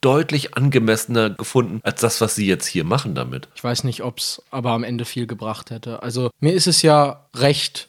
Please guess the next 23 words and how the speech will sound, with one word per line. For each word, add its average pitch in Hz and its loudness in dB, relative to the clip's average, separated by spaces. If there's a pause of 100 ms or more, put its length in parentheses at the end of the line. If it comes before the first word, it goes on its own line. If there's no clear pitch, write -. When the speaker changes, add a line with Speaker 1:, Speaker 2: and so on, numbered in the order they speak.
Speaker 2:
wenn 120 0
die 135 2
Regie 123 2
was 123 2
ausprobiert, 123 -6
aber 123 2 (100)
hier 143 4 (100)
hast - 0
du 143 2
halt 139 2
überhaupt 139 -2
keine 139 2
Spielwiese 131 0
zum 123 0
Testen, 123 -2
weil 123 4
da 135 6
inhaltlich 139 2
einfach 123 -6
überhaupt 123 -6
nichts - -4
da 110 -2
ist. - -10